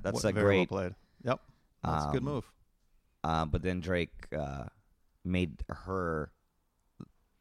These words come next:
Speaker 1: his Instagram, uh, picture.
Speaker 2: Guy's the best.
Speaker 1: And did a story and said, uh, "Yo, listen, all fair, <laughs> all, you know, everything's fair in war, and, uh, I love you, and I'll still, uh, take you to O V O Fest."
Speaker 2: What a great man.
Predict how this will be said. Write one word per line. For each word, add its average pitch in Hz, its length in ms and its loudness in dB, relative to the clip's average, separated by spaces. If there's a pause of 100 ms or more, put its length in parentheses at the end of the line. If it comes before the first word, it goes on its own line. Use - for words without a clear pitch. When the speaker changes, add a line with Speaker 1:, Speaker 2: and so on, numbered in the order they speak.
(160)
Speaker 1:
his 76 380 -4
Instagram, 78 600 0
uh, 67 180 -2 (420)
picture. 90 420 4 (1200)
Speaker 2:
Guy's 113 180 -8
the 110 60 -8
best. 117 280 -4
Speaker 1:
And 117 100 4
did 135 100 6
a 135 60 6
story 165 360 12
and 160 180 10
said, 165 180 12
uh, 156 520 12 (760)
"Yo, 165 260 4
listen, 156 340 4
all 139 200 10
fair, 147 380 8
<laughs> 135 340 4
all, 113 840 2
you 131 100 4
know, 120 140 2 (340)
everything's 131 280 4
fair 139 260 6
in 147 120 8
war, 170 300 10
and, 147 180 2
uh, 143 320 4
I 131 60 2
love 156 220 4
you, 131 80 4
and 120 80 2
I'll 120 120 6
still, 123 320 2
uh, 90 200 8
take 98 220 0
you 92 60 2
to 80 180 4 (640)
O 92 100 -8
V 87 140 -2
O 78 80 -2
Fest." 69 340 -6 (140)
Speaker 2:
What 107 120 -4
a 95 40 -2
great 98 260 -4
man. 95 240 -8